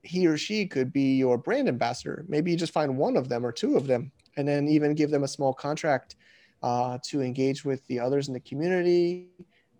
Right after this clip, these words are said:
even go to events for you. I've done this before. I mean, I, I, I, uh,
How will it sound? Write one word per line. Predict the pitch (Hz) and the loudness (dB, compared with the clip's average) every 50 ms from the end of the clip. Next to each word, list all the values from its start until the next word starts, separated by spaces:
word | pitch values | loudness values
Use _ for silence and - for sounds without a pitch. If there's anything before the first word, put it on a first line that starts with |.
| _ _ - | _ _ 0
even | 180 147 143 147 | 2 2 2 4
go | 143 143 135 | 2 2 2
to | 131 139 131 | 2 0 -2
events | 123 139 143 160 170 - - | 2 2 2 2 0 -4 -10
for | - - 165 | -8 -4 -2
you. | 160 165 165 165 165 165 160 160 160 - - | 0 2 2 2 2 0 0 0 -2 -4 -4
I've | - 160 180 | -2 -2 2
done | 185 190 240 269 | 2 2 2 2
this | 208 - - - _ _ _ - - | 0 -2 -4 -12 _ _ _ -8 -6
before. | 139 139 143 - 226 240 180 120 | -6 -6 -4 -2 -2 0 0 0
I | 120 | -2
mean, | 127 131 131 131 135 131 127 127 - _ _ _ _ _ _ | -4 -6 -6 -6 -6 -6 -6 -8 -10 _ _ _ _ _ _
I, | - 147 147 - | 2 2 2 4
I, | - 147 147 160 156 - | 6 4 4 4 2 2
I, | - 151 156 165 160 160 160 151 | 2 4 4 4 4 2 2 2
uh, | 139 135 135 131 127 | 2 2 0 -2 -2